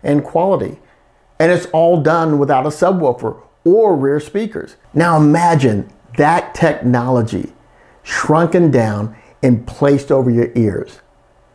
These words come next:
Now you get the picture, or is it the sound? Today, regardless of where you go, or watching T V or on Zoom, on a Zoom call during the pandemic, you see those iconic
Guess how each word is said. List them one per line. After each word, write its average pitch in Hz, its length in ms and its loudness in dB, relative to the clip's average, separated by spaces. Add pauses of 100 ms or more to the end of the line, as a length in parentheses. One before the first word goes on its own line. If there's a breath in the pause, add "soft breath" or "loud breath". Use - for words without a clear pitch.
(240)
Now 131 320 2
you 139 160 2
get 127 160 0
the 113 100 -4
picture, 107 480 -4 (240)
or 113 460 -2
is 113 200 -2
it 110 80 -8
the 110 100 -4
sound? 98 400 -6 (760 soft breath)
Today, 135 560 -2 (120)
regardless 135 720 2
of 120 180 -2
where 127 120 2
you 127 180 2
go, 113 380 -4 (380 soft breath)
or 123 140 0
watching 123 560 0
T 139 260 0
V 127 260 0
or 101 220 -4
on 120 200 -2
Zoom, 131 420 0
on 127 140 -4
a 131 60 -2
Zoom 123 280 0
call 120 280 -2
during 120 260 -2
the 120 60 -2
pandemic, 113 600 -4 (360 loud breath)
you 135 160 2
see 147 280 0
those 139 200 0
iconic 127 680 -4